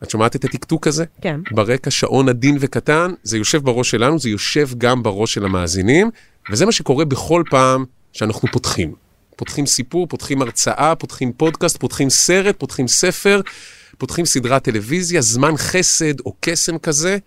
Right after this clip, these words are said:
Speaker 1: שבו אנחנו צריכים לשכנע את הקהל ששווה להיות איתנו, שמותח, שמעניין, שמסקרן, שרלוונטי אליהם.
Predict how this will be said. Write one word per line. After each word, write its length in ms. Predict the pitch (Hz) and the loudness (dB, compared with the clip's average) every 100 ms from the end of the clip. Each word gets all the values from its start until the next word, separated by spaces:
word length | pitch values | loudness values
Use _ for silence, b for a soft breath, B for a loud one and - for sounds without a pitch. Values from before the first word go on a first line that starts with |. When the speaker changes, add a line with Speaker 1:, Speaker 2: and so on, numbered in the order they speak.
| B B B _ | B B B _
Speaker 1:
שבו 480 | - 110 135 170 175 | -6 0 4 4 4
אנחנו 180 | 104 - | 2 -2
צריכים 220 | - 156 | -2 0
לשכנע 380 | - 127 135 139 | 0 0 0 0
את 100 | 127 | 0
הקהל 240 | - 123 | 0 0
ששווה 400 | 120 127 104 113 | 2 -2 0 2
להיות 280 | 113 113 117 | 2 2 0
איתנו, 360 | 104 90 87 | -4 -4 -4
שמותח, 540 | 92 110 104 - 139 107 | -6 -4 -2 0 0 0
שמעניין, 580 | - 107 101 104 123 123 | -4 -2 -2 -2 -2 -4
שמסקרן, 720 | - 101 - 101 123 151 165 - B B | -6 -2 -2 -2 -4 -2 -2 -4 B B
שרלוונטי 840 | - - 110 113 107 120 143 139 113 | -4 0 0 0 0 2 0 0 -2
אליהם. 380 | 101 104 147 | 0 2 2